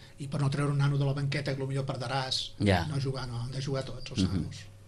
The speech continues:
Speaker 1: Que els pares també paguen, els que no juguen també paguen. I
Speaker 2: Però
Speaker 1: ja
Speaker 2: això
Speaker 1: està.
Speaker 2: no s'entén sempre, eh, Xisco?
Speaker 1: No, desgraciadament no.
Speaker 2: Mm.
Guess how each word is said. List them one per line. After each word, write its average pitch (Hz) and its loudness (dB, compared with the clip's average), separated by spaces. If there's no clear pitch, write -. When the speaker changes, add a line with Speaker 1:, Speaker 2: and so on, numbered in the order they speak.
Speaker 1:
Que - -4
els 156 -2
pares 170 4
també 170 4
paguen, 147 4
els 151 0
que 175 0
no 165 4
juguen 170 4
també 139 2
paguen. 131 -2
I 135 0
Speaker 2:
Però 113 8
Speaker 1:
ja 110 8
Speaker 2:
això 123 10
Speaker 1:
està. 123 12
Speaker 2:
no 135 12
s'entén 120 10
sempre, 117 8
eh, - 6
Xisco? 101 2
Speaker 1:
No, 160 6
desgraciadament 143 4
no. 123 -2
Speaker 2:
Mm. 92 0